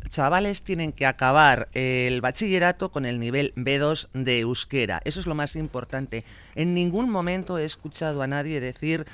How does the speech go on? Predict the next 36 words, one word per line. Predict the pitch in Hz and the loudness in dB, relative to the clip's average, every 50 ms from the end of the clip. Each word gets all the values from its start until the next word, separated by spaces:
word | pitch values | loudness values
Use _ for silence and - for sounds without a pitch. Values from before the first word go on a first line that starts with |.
| - - - - - | -20 -20 -20 -20 -10
que | - 127 | -8 -6
nuestros | 113 123 127 - - 117 117 - | -6 -6 -6 -8 -8 -12 -12 -10
chavales | - - 113 110 127 139 156 156 - | -6 -4 -2 -2 0 0 -2 -4 -6
tienen | - 143 135 156 170 165 | -6 -6 -6 -4 -6 -6
que | - 123 117 | -4 -4 -4
acabar | 120 - - 107 113 131 147 | -4 -2 -4 -4 -2 -2 -2
el | 175 175 | -2 -2
bachillerato | 156 139 - - 135 120 123 120 127 127 - 143 143 | -4 -6 -6 -8 -8 -6 -4 -4 -4 -2 -2 -4 -4
con | 143 - 147 143 143 139 135 | -4 -4 -4 -4 -2 -2 -4
el, | 127 - | -4 -4
los | 117 127 123 127 | -6 -8 -6 -6
mejores | 135 131 - 202 196 165 - | -6 -4 -2 -2 -2 -4 -4
conocimientos | - 135 120 120 - 135 139 160 160 160 156 - - 156 170 - - - - - - | -6 -8 -8 -6 -8 -6 -4 -2 -2 -2 -2 -2 -2 -4 -4 -4 -8 -12 -20 -18 -10
en | - 117 98 | -8 -8 -8
historia, | - - - - 175 165 160 143 139 135 131 - - - - | -8 -10 -2 0 0 0 2 0 -2 -4 -4 -6 -10 -20 -16
en | - 98 101 | -14 -12 -10
filosofía, | - 98 85 82 95 - 90 85 - 160 160 143 123 123 - - - - - - | -10 -10 -10 -8 -10 -10 -10 -8 -6 -2 0 0 0 -2 -4 -8 -18 -20 -20 -14
en | - 92 98 101 | -10 -10 -10 -6
matemáticas. | 104 101 101 - 85 92 131 170 185 - 151 - - 127 139 - - - - | -6 -6 -6 -6 -6 -2 0 0 0 0 -4 -4 -4 -4 -4 -2 -6 -4 -2
Eso | 196 240 - - 120 101 | -2 -2 -2 -2 -6 -8
es | 98 - - | -8 -8 -8
la | 95 107 104 | -8 -8 -6
educación, | 107 107 107 117 - 123 127 - - 147 143 127 123 | -6 -6 -8 -8 -6 -6 -6 -6 -4 -4 -4 -4 -4
por | - 123 120 | -6 -8 -10
lo | 127 | -8
cual | - - 160 170 190 185 - - - - - - | -2 2 4 4 4 4 0 -6 -16 -20 -14 -4
no | 160 180 220 254 226 | -2 0 2 2 2
estamos | 175 160 - - 202 208 196 170 139 - - | 2 0 2 4 4 4 4 2 -2 -4 -4
hablando | 117 117 156 190 214 196 160 131 | -4 -2 0 0 0 0 0 -2
de | 117 120 | -4 -4
competencia | - 120 127 120 110 - 120 123 127 113 117 120 113 | -6 -8 -8 -8 -8 -8 -8 -8 -8 -8 -8 -6 -6
lingüística, | 107 104 104 107 107 120 123 123 - - 98 - | -6 -4 -6 -6 -4 -4 -6 -6 -6 -10 -8 -8
estamos | 123 135 - - 220 214 208 208 - | -8 -4 0 0 0 2 0 -2 -2
hablando | 151 135 143 147 147 151 160 160 160 156 - | -2 -2 0 0 -2 -2 -2 -2 -2 -2 -2
de | - 127 127 127 123 123 | -4 -4 -2 0 0 0
educación | 123 117 131 135 - 143 139 - - 151 151 156 160 | 0 -2 -2 -2 -2 -4 -4 -2 -4 -2 -2 -2 -4